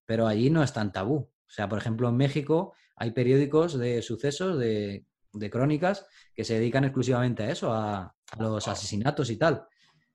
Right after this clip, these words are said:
Speaker 1: Eh, y, y lo tienen como mucho más normal en los documentar gráficamente, ¿sabes? Y allí he visto vídeos, bueno, luego me atracaron otra vez. Una vez enfrente de mi casa, que yo vivía en una zona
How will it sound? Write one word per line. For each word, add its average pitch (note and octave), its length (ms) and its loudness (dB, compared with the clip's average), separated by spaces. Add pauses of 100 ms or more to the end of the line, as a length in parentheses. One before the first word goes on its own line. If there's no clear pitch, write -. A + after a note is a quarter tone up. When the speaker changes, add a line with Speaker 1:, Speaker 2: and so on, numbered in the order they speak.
(120)
Speaker 1:
Eh, A#2+ 480 2
y, A2+ 680 2
y A#2 140 0
lo A2+ 140 -2
tienen D3 180 4
como E3 180 4
mucho E3 200 2
más D#3+ 120 4
normal C#3+ 320 4
en C#3 100 2
los A#2 280 -4
documentar A#2+ 720 0
gráficamente, D3+ 760 2
¿sabes? F3 340 -4 (360)
Y G#2+ 100 -6
allí G#2 200 0
he - 20 0
visto A2+ 320 -2
vídeos, B2+ 680 2
bueno, G2 260 -6 (440)
luego A2+ 220 -4
me A2 100 0
atracaron A#2 440 0
otra G#2+ 160 -2
vez. D3 460 0 (600)
Una C#3 180 4
vez C#3+ 140 2
enfrente C3+ 320 0
de B2+ 40 0
mi A#2 100 -2
casa, D3 260 0
que B2 80 0
yo B2 100 0
vivía B2 260 2
en A#2+ 80 -2
una A2+ 200 -4
zona G#2+ 560 -2